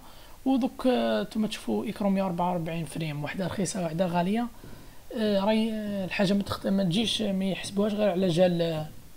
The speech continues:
الهيرتز ولا راهو على حسب النوع تاع الشاشه، اي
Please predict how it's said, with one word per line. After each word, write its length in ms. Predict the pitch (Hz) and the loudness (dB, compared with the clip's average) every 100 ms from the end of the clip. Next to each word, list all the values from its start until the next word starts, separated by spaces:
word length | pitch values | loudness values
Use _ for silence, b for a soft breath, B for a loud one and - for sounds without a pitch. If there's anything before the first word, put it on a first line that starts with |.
| - - - - 208 | -18 -16 -16 -4 4
الهيرتز 680 | 185 208 - 175 156 147 | 8 8 6 0 0 -2
ولا 260 | 147 139 135 - - - - - B B B - | -4 -4 -6 -10 -16 -16 -16 -16 B B B 0
راهو 240 | 196 190 | 2 2
على 220 | 180 170 | 2 0
حسب 400 | 175 - 156 156 | -2 -4 -4 -2
النوع 440 | 165 165 165 165 156 | -2 -2 -2 -2 -4
تاع 140 | - | -4
الشاشه، 380 | 151 - 170 - | -4 -2 -2 -2
اي 140 | 185 | -6